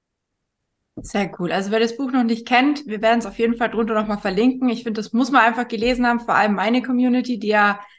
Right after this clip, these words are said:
mit Lipödem wahrscheinlich jetzt hier vor unserer Folge sitzt oder irgendwo unterwegs ist und die Folge in den Ohren hat sozusagen.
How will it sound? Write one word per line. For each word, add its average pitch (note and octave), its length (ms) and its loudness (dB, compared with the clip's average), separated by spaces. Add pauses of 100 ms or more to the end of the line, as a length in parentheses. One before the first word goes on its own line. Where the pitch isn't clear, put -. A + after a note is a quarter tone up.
(160)
mit A3+ 200 0
Lipödem C4 440 0
wahrscheinlich B3+ 480 2
jetzt - 260 -8
hier C4+ 340 4 (560)
vor C4 300 8
unserer B3+ 380 2
Folge B3+ 400 2
sitzt - 480 -6
oder A#3+ 500 6
irgendwo A#3+ 380 0
unterwegs B3+ 480 -2
ist C4+ 180 -6
und A#3 140 -2
die A3+ 120 -4
Folge B3 280 4
in A3 120 2
den G#3+ 140 -2
Ohren C4 360 4
hat C4 200 2
sozusagen. B3+ 880 0